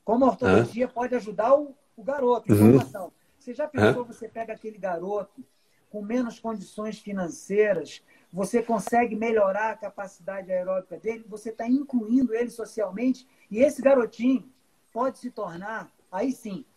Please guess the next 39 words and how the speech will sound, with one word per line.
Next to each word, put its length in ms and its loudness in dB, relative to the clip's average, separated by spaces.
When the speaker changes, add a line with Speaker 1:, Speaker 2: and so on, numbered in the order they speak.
Speaker 1:
um 120 -6
Ronaldinho. 480 0
Speaker 2:
Aham. 320 8
Speaker 1:
Você 160 6
Speaker 2:
Isso. 60 12
Speaker 1:
imagina 180 2
se 100 -4
a 60 -2
gente 260 -2
não 260 -4
trata 320 -2
esse 180 -12
garoto 460 -2
ele, 340 -4
ele 240 -4
não, 360 -12
pode 220 2
ser 180 -4
que 100 -12
ele 100 -10
não 120 -10
seja 280 -10
incluído 420 -4
na 120 -2
nossa 200 -6
sociedade 800 0
e 20 -6
a 40 -6
gente 260 -12
não 80 -8
consiga 440 -6
ajudá-lo. 400 -4
Então, 220 -2
a 280 -4
odontologia 520 -4
do 80 -10
esporte, 600 0
a 100 4
ortodontia, 840 -4